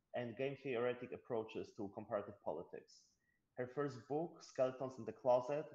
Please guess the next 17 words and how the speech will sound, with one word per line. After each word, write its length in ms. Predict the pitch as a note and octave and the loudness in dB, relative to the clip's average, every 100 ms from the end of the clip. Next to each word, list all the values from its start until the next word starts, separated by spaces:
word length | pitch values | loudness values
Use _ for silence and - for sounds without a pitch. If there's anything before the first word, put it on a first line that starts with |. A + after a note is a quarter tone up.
| - | -6
Transitional 500 | A#2+ A2+ A2+ A#2 A2 | -6 -4 -6 -6 -2
Justice 440 | A2+ A2 - B2+ G#2 | 4 2 2 -8 -8
in 80 | G#2+ | -4
Post-Communist 600 | G#2+ G#2+ - G#2+ F#2 - | -4 -4 -4 -4 -4 -6
Europe, 340 | C#3 D3+ D#3 D#3 - _ _ - | -2 0 0 -2 -18 _ _ -10
was 120 | A#2+ - | -10 4
published 400 | C3+ C#3 C#3+ - | 4 4 -2 -4
in 80 | A#2 | -8
the 80 | |
Cambridge 440 | G#2+ B2+ C3 B2 - | -6 -4 -4 -4 -8
Studies 400 | - G#2+ G#2+ - | -4 -2 -2 -10
in 80 | G#2+ | -12
Comparative 440 | A2+ G#2 A2+ G#2+ G#2+ - | -12 -2 0 0 -2 0
Politics 400 | D#3 D3+ D3+ - | 0 2 -6 -6
series 380 | D#3 C#3+ C#3+ - _ _ _ _ - | -4 -2 -4 -8 _ _ _ _ -4
and 160 | B2+ B2+ | -2 -2
received 400 | C3 B2 B2 | -4 -4 -6